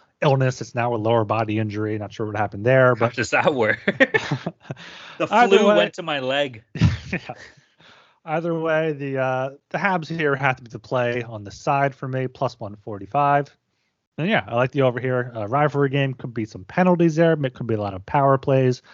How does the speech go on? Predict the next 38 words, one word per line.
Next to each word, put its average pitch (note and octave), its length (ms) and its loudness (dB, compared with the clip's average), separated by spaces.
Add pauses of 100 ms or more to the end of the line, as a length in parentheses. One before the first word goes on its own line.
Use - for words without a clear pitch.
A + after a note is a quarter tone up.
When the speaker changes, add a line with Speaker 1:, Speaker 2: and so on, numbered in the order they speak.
(360)
Speaker 1:
Chance C#3+ 240 0
for C#3+ 80 -4
more B2 220 -2
goals, A#2 400 2
should B2+ 120 -12
be A2+ 100 -2
the G#2 100 -4
backup G#2 440 -8
goalies B2 440 0
as G2 200 -16
well. D3+ 540 4 (320)
And D3+ 80 -4
the F3+ 80 2
last, A#3+ 240 2
last A#3 280 0
game C4 200 -2
was, A3 160 -4
was G#3 160 -6
five G3+ 240 0
four F#3+ 180 0
Ottawa D3+ 420 4
in C#3 140 -6
Montreal, B2+ 580 0
and A2+ 200 -8
the G#2+ 260 -6 (200)
game B2+ 140 -4
before A2+ 200 2
that G#2 100 0
was G2 100 -12
five G#2 220 -4
nothing. A#2 360 0
So G#2+ 240 -4 (460)
should A#3 140 -8
see A#3+ 120 2
a - 20 6
lot F3 180 6
of D3+ 60 0
goals, C#3 480 2